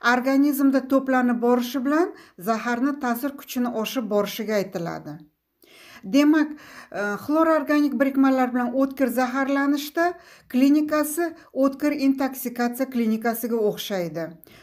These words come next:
Bosh og'rig'i, ko'ngil aynish, qayt qilish holsizlik, mana shular simptomlari xos bo'ladi.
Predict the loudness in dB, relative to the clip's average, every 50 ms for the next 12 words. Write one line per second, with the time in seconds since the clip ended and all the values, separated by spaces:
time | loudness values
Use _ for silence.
0 | -16 -6 2 6 6 6 6 4 2 2 2 4 4 4 2 2 2 4 2 2
1 | 2 0 0 -2 -2 0 0 0 0 0 -2 -2 -2 -2 -2 -2 0 0 0 0
2 | -2 -4 -6 -4 0 0 0 0 -2 -2 0 0 2 0 0 -2 -6 -4 -2 -2
3 | -2 -2 -2 -4 -4 -4 -2 0 2 2 2 0 -2 -10 -16 -20 -18 -8 -4 -2
4 | -2 0 -2 -2 -4 -2 0 2 2 2 2 0 -4 -12 -20 -20 -18 -14 -8 -4
5 | -4 -4 -2 0 -2 0 0 0 0 0 0 2 0 0 -2 -6 -16 _ -10 -2
6 | 0 0 0 0 -2 -4 -2 -2 0 0 -2 -2 -4 -6 -8 -10